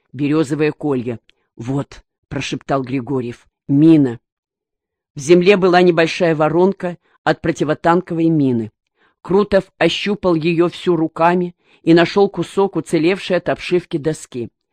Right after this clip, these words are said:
Запах сгоревшего тола еще не успел развеяться в воздухе.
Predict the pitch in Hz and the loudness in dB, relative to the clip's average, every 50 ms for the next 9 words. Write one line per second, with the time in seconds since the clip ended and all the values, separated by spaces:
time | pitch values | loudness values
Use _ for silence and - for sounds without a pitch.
0 | _ _ _ _ _ 143 127 120 185 180 180 175 165 147 123 123 170 165 165 170 | _ _ _ _ _ -10 0 2 2 2 4 2 -2 -4 -2 -2 0 2 2 2
1 | 175 - - 175 160 165 160 - - 180 185 185 185 180 - - 170 170 - - | 0 -2 -4 -4 -4 -4 -4 -2 -2 0 0 0 0 -2 -4 -4 -4 -4 -4 -2
2 | - 175 170 165 165 165 - - - 170 165 170 - - 156 160 156 135 131 139 | 2 4 4 4 4 2 0 -4 -4 -2 -2 -2 -4 -6 -6 -6 -4 -4 -4 -2
3 | 156 156 147 - - 165 151 143 143 156 147 123 110 113 127 - - - 120 | -2 -2 -2 -4 -6 -8 -8 -6 -6 -6 -6 -6 -8 -12 -16 -14 -14 -14 -16